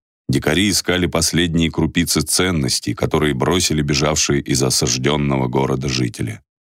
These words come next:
Всех выживших согнали в рабские лагеря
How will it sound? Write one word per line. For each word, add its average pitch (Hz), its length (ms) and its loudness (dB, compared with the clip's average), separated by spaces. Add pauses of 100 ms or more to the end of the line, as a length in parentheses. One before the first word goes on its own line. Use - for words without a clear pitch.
(100)
Всех 113 300 0
выживших 92 500 2
согнали 80 460 0
в 73 100 -2
рабские 76 420 0
лагеря 65 540 0